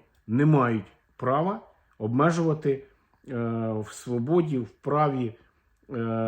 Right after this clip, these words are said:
людей пере-, пересуватися і бути в безпеці. Ніхто не має права, е, це робити.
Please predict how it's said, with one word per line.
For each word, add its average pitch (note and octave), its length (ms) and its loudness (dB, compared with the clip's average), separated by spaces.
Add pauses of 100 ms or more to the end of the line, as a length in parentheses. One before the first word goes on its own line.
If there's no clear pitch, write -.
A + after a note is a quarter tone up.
(920)
людей B2 400 0
пере-, A#2+ 400 0
пересуватися B2 1000 -2
і G#2+ 320 -6
бути A2+ 300 -6
в G#2+ 60 -2
безпеці. A#2 600 -6 (240)
Ніхто A#2+ 260 -4
не D#3 100 2
має C#3+ 240 2
права, C3 500 -2 (360)
е, A#2 160 -4
це B2 180 -2
робити. G#2+ 480 -4